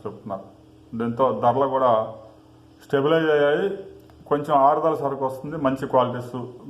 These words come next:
బెస్ట్లు దొరుకుతున్నాయి కాబట్టి ధరలు కూడా క్వింటాకు ఒక ఐదు వందల నుంచి వెయ్యి రూపాయల దాకా పెంచారు. ఇక తాళుదారులు మనం పరిశీలించినట్లయితే తేజ తాళు ఏడు వేల నుంచి పదకొండు వేలు, లాల్ కట్ ఉంటే కనుక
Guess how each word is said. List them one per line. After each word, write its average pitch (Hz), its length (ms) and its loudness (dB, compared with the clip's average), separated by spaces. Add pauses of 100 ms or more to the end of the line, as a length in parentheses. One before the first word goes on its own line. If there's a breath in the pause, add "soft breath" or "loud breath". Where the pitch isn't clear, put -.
బెస్ట్లు 117 320 -4
దొరుకుతున్నాయి 113 440 -2
కాబట్టి 110 300 -6 (220)
ధరలు 113 300 0
కూడా 156 120 0 (800 loud breath)
క్వింటాకు 143 400 2
ఒక 120 160 -2
ఐదు 123 80 0
వందల 131 240 0
నుంచి 123 160 -6
వెయ్యి 113 160 2
రూపాయల 113 220 0 (100)
దాకా 107 160 -4 (160)
పెంచారు. 107 340 -6 (1000)
ఇక 139 100 0 (100)
తాళుదారులు 170 480 4
మనం 151 220 -2
పరిశీలించినట్లయితే 135 760 0 (200)
తేజ 120 180 0 (160)
తాళు 123 180 2 (140)
ఏడు 117 160 2
వేల 123 180 0
నుంచి 117 240 -6 (1300 loud breath)
పదకొండు 139 460 2
వేలు, 151 180 4 (100)
లాల్ 135 240 6
కట్ 131 200 -6
ఉంటే 123 180 -2
కనుక 120 260 -2